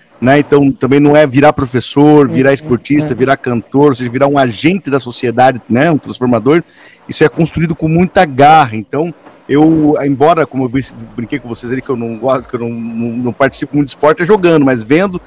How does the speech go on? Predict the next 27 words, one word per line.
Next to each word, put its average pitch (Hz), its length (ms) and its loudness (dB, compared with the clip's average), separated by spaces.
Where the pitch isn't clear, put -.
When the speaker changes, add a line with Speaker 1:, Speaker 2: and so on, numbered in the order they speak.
Speaker 1:
a - 60 -2
gente 135 100 2
sempre 185 220 0
se - 80 0
admira, 143 560 4
né? 160 180 2
E 143 60 -4
eu 156 100 2
tenho 190 160 -4
dois, 202 680 0
duas 196 200 -2
indicações. 160 760 -2
Uma 190 180 -4
que - 140 -6
é 185 60 2
um, 156 360 2
um 139 240 2
documento-, 131 500 -6
dois, 185 140 0
dois 180 240 -2
documentários. 156 640 0
Um 190 60 0
tem 196 160 -2
nada 247 220 2
a - 20 4
ver 170 240 2
com, 113 200 -8